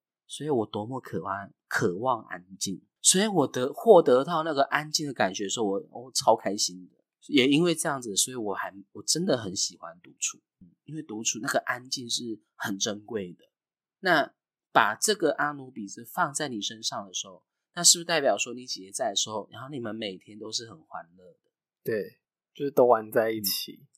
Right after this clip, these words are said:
Speaker 1: 那你玩在一起的时候，是不是有一种会因为过度依赖姐姐，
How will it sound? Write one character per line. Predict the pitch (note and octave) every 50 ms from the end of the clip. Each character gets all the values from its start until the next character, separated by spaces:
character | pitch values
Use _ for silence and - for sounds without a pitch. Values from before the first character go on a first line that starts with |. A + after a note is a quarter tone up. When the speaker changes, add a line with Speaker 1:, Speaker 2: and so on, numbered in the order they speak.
| _ _ -
Speaker 1:
那 | F3 E3 C#3 - _ _ _ -
你 | D3 C#3+
玩 | C3 C3 A2+ A2+ B2
在 | - D3+ D3
一 | D3 C#3+
起 | - - G#2+ G2+
的 | F#2+ F#2
时 | A2+
候， | A2+ A2 G#2+
是 | - - - - G3+ F3
不 | C#3 C#3
是 | C3 - - E3+ D3+ B2
有 | A2+ A2 G2+ F#2+ G2+ C3
一 | C#3 C3+
种 | - A2+ F2 - _ _ _ _ _ _
会 | - F#3+ F3 -
因 | E3+ E3+ F3
为 | F3 E3
过 | - - F#3+ D3 C3+
度 | - E3 D3 C3+ -
依 | D3 C#3+ C#3+ C#3
赖 | D3+ D#3 D#3 C3+ A2
姐 | - - - F2
姐， | D3+ - - E2 -